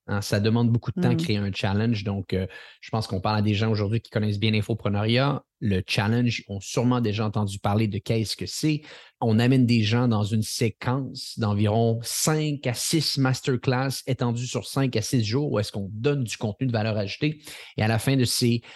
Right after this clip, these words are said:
Speaker 1: masterclass-là, à la fin de la semaine, on fait une offre et on essaie de vendre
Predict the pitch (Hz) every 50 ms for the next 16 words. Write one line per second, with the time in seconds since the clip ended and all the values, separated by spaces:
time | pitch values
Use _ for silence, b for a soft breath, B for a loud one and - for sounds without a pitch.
0 | B B B B 104 110 113 - - 123 101 - 104 92 92 - - 135 123 101
1 | 101 - 120 113 98 95 - - 131 131 113 95 85 - 117 104 95 101 117 127
2 | 127 - - 107 95 98 95 98 - - 123 120 104 98 95 107 117 123 127 120
3 | 107 101